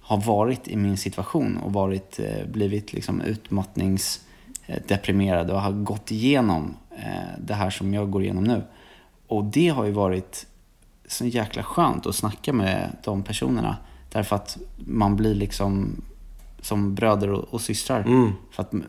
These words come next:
Speaker 1: man bara, "Oh shit, det är precis så kände jag också." Det är inte som att ha brutit benet, för då kan man ju visa upp ett jävla ben och bara, "Ha-, här har jag brutit ben." Utan det är ju,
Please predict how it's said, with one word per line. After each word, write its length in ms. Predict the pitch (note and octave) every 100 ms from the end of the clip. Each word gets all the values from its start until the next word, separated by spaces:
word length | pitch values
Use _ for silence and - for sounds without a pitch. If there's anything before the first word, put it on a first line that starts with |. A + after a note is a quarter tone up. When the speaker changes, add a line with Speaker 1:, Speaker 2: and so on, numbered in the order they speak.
| -
Speaker 1:
man 180 | - A2
bara, 140 | G2
"Oh 60 | A2+
shit, 420 | - - C#3 -
det 80 | B2+
är 80 |
precis 440 | - C#3 - G3 C3+
så 100 | G#2
kände 260 | G#2+ G2
jag 60 | G2
också." 260 | G2+ - - - - -
Det 140 | A2
är 40 |
inte 220 | B2 B2 A2+
som 120 | A2+
att 100 | G#2+
ha 80 | G#2
brutit 460 | A2+ G#2 - G#2+
benet, 400 | A2 C3+ C#3+ F#2
för 80 | F#2+
då 40 | G#2+
kan 120 | B2+
man 80 | A#2
ju 40 |
visa 220 | A2+ A2
upp 100 | C#3+
ett 100 | -
jävla 140 | F#2+ F#2+
ben 360 | G2+ B2+ F#2+
och 60 | F#2
bara, 220 | F#2 - - - - - -
"Ha-, 240 | - G#2 G#2
här 200 | A#2 B2
har 60 | G#2+
jag 140 | G2
brutit 360 | G2+ G2+ G#2 -
ben." 280 | C#3+ G2+ F2+
Utan 280 | - G2
det 60 | F#2+
är 60 | G2
ju, 160 | G2